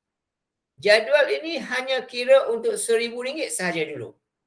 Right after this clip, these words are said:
So, baki lagi empat puluh sembilan ribu, nak buat macam mana? Ha,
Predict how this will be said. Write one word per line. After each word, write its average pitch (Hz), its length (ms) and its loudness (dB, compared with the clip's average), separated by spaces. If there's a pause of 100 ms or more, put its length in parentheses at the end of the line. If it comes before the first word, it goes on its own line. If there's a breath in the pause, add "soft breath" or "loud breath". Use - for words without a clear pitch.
(520)
So, 214 240 4
baki 214 560 0
lagi 233 240 2
empat - 160 -2
puluh 196 120 -10
sembilan 202 160 -2
ribu, 220 120 -4
nak 254 160 -6
buat 196 80 -4
macam 247 160 -2
mana? 247 120 -4 (120)
Ha, - 120 -20